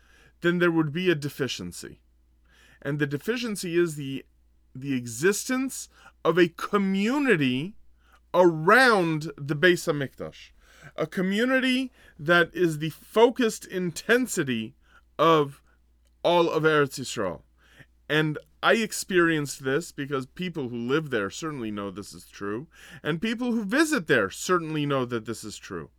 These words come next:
which is how intense Yerushalayim is, how you have all people coming together, Yachad Shivtei Yisrael,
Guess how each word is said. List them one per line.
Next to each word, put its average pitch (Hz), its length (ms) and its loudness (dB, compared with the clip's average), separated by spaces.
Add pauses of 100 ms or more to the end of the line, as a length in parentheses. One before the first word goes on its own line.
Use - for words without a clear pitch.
(380)
which 160 260 -2
is 156 220 0
how 180 340 4
intense 170 1000 -4 (560)
Yerushalayim 156 1000 2
is, 117 500 -2 (360)
how 143 340 4
you 143 220 -2
have 160 340 2 (120)
all 190 220 6
people 190 460 -4
coming 190 420 0
together, 156 600 2
Yachad 170 540 4
Shivtei 180 600 -4
Yisrael, 104 760 0